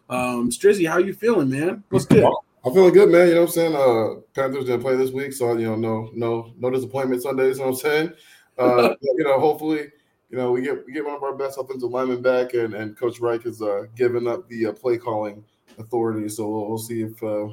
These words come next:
Speaker 2: maybe they can start to get a little bit right. And, uh, they
Speaker 1: Yeah.
Speaker 2: play the Texans this week, so if they were gonna win one game, like, it's possible it's this one, you know what I'm saying? So we'll, we'll see.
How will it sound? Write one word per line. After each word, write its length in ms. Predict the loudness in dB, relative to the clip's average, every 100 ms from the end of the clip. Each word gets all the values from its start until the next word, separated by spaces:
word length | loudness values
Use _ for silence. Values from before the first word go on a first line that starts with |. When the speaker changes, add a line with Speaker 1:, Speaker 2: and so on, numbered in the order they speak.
| -12
Speaker 2:
maybe 360 | -6 -2 -2
they 140 | -2 -4
can 160 | -8
start 220 | -8 -8 -8
to 40 |
get 140 | -8
a 520 | -8 -10 _ _ _ -10
little 320 | -4 -2 -2
bit 180 | -2 -4
right. 300 | -2 -2 -4 -10 _ _ _ -10
And, 200 | -8 -4
uh, 180 | -2
they 80 | -2
Speaker 1:
Yeah. 80 | 0
Speaker 2:
play 80 | 0
the 140 | 2 2
Texans 260 | 2 0
this 220 | 0 -6
week, 260 | -4 -6 -4
so 480 | -2 2 2 0 -6 _ _ -8
if 80 | 0
they 80 |
were 100 | 4
gonna 160 | 4 4
win 320 | 4 2 2
one 240 | 2 0 0
game, 300 | -2 -2 -2
like, 360 | -2 -2 -8 -20 -20 _ _ _ _ _ _ _ -8
it's 140 | -6
possible 480 | 0 2 2 0 -4
it's 120 | -4
this 200 | -8 -10
one, 200 | -8 -8
you 80 | -6
know 80 | -4
what 60 |
I'm 60 | -4
saying? 200 | -4 -6
So 100 | -4
we'll, 180 | -4 -2
we'll 120 | -4
see. 260 | -6 -10